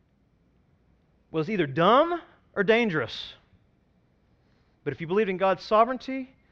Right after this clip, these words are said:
neither of those applied. They knew that God was in control of Paul's life. They knew that the message he preached was true.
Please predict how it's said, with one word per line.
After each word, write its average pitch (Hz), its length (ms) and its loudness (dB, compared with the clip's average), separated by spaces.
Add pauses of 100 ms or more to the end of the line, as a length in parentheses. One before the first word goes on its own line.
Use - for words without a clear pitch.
(220)
neither 175 300 -2
of 123 60 -6
those 120 180 -2
applied. 110 340 -10 (3000)
They 175 240 2
knew 214 380 -2 (640)
that 135 140 -16
God 185 280 0
was 147 140 -8
in 147 100 -8
control 156 560 -4
of 131 180 -10
Paul's 190 400 -2
life. 117 240 -4
They 202 160 2
knew 190 320 0 (160)
that 156 80 -8
the 165 80 -6
message 185 320 0
he 214 100 -4
preached 190 380 -4
was 139 180 -8
true. 151 640 -2